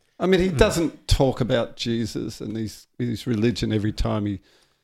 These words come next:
Speaker 1: appears in front of a camera or speaks in Parliament. He just doesn't do that. I
Speaker 2: I d-,
Speaker 1: know
Speaker 2: I didn't
Speaker 1: he
Speaker 2: say he
Speaker 1: does.
Speaker 2: does it every time.
Speaker 1: Well,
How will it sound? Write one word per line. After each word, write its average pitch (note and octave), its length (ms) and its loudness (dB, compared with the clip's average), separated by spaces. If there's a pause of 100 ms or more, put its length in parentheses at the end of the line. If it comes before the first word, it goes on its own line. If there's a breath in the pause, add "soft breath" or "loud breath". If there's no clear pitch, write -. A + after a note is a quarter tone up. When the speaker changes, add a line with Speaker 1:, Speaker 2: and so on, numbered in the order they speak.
(440)
Speaker 1:
appears B2 380 4
in A2 100 0
front G#2 240 -2
of G2 80 -4
a G#2+ 60 -2
camera G#2+ 440 -4
or G#2+ 80 -4
speaks - 360 -4
in A2 80 -2
Parliament. B2+ 400 -2
He F3 100 -4
just - 300 -8
doesn't C3+ 340 -2
do C3+ 200 0
that. - 300 -6
I C3 60 2
Speaker 2:
I C#3+ 40 6
d-, D3+ 60 6
Speaker 1:
know F3 140 6
Speaker 2:
I - 80 8
didn't - 140 8
Speaker 1:
he F#3 60 8
Speaker 2:
say D#3 260 10
he D#3+ 100 8
Speaker 1:
does. - 20 8
Speaker 2:
does A#2 200 8
it G#2 60 8
every G2 220 8
time. E2 480 0
Speaker 1:
Well, D3+ 400 4